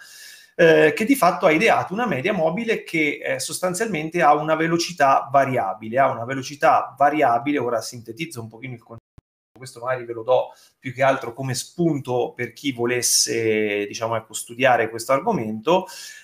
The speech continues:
eh, è una mobile che, una media mobile che ha una velocità variabile, è una velocità che varia in base alla volatilità dello strumento. Eh,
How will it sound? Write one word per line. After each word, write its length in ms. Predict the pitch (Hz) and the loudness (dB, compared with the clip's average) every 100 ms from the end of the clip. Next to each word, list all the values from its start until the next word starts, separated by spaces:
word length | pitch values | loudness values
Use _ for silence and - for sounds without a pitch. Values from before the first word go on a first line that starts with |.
| - | 0
eh, 360 | 160 156 156 | 4 4 4
è 100 | 156 | 4
una 160 | 214 226 | 4 4
mobile 360 | 233 233 240 - | 2 2 0 -2
che, 140 | 180 | -4
una 160 | 175 175 | -2 0
media 200 | 196 214 | 0 0
mobile 280 | 240 214 165 | 0 0 0
che 80 | |
ha 60 | 165 | 0
una 160 | 156 151 | 0 0
velocità 520 | 151 143 - 165 143 | 0 -4 0 2 4
variabile, 800 | 139 143 135 117 120 131 185 190 | 2 4 2 2 -2 -2 0 2
è 100 | 185 | 0
una 140 | 196 | 0
velocità 580 | 214 220 226 190 165 - | -4 -8 -2 2 2 0
che 240 | 226 202 | -6 -6
varia 720 | 170 156 135 135 156 170 - - | 4 6 6 4 4 2 2 -4
in 200 | 214 208 | -10 0
base 420 | 151 139 139 156 | 4 4 4 0
alla 220 | 147 147 | 0 0
volatilità 760 | 143 139 135 139 135 127 113 - - - _ | -2 -2 -6 -8 -8 -4 -4 -6 -16 -20 _
dello 300 | - 135 127 | -6 -4 -2
strumento. 800 | 113 - 113 104 87 90 - 113 _ - - - - | -6 -10 -12 -10 -10 -12 -18 -18 _ -20 -20 -16 -2
Eh, 680 | 147 139 135 120 123 - | 4 4 4 2 -2 -10